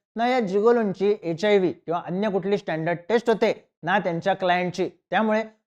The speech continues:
संभाव्य धोके कधी टाळता येत नाहीत. सोशल मीडियावर असे बरेच व्हिडिओ दिसतात, ज्यात साधारण वीशीतली पोरं मजा म्हणून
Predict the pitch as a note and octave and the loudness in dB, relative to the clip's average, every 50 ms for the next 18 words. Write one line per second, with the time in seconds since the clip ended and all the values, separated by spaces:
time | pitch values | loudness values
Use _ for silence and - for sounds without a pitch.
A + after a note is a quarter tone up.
0 | _ _ - A3+ A3 A3+ A3+ A#3 A#3+ A#3+ B3 A#3 F#3+ E3+ E3 - F#3 F#3+ E3+ - | _ _ -2 -2 0 2 4 6 6 6 6 6 4 2 0 -2 -2 -2 -2 -2
1 | D#3 D#3 F3+ G3 F#3+ - F#3 F3+ F3 D3+ F#3+ G3 F#3+ F#3+ F#3+ - F#3+ F#3+ F#3 - | -2 -2 -2 -2 0 2 2 2 2 2 2 2 2 0 0 -2 -2 -2 -2 -2
2 | - - - - - G#3 G#3 - C4 C4 B3+ A#3+ A#3 A3+ A3+ A3+ A3 A3 A#3 A3+ | 0 2 6 8 8 8 8 4 2 2 4 4 4 4 4 4 4 4 4 4
3 | G#3 F#3 - G#3 G#3 F#3+ F#3+ F#3+ G3+ G3 - E3+ D3 D3 D3+ F3+ G3 G3 F3 E3 | 2 2 2 0 0 0 0 0 0 0 -2 -4 -4 0 0 2 2 2 0 -2
4 | C#3 - D3+ C#3 C3+ C#3+ D3+ C#3+ E3+ E3+ E3+ - E3 C3+ C#3 D3 F3 F#3 G3 G3 | -4 -4 -4 -2 -2 -2 -2 -2 -2 -4 -2 -4 -6 -4 -2 -2 -2 -2 -2 -2
5 | F3 E3+ D#3+ - B3 G#3+ A#3 A3+ G#3+ G3+ G3 D#3+ D3+ D#3 E3+ F#3 E3+ D3+ D#3+ E3+ | -4 -4 -4 -6 -6 -4 -2 -2 -2 0 0 0 2 2 0 0 0 -2 0 0
6 | A3 A#3+ G#3+ F#3+ F3 F3+ F#3 | 2 2 2 0 -2 -2 -4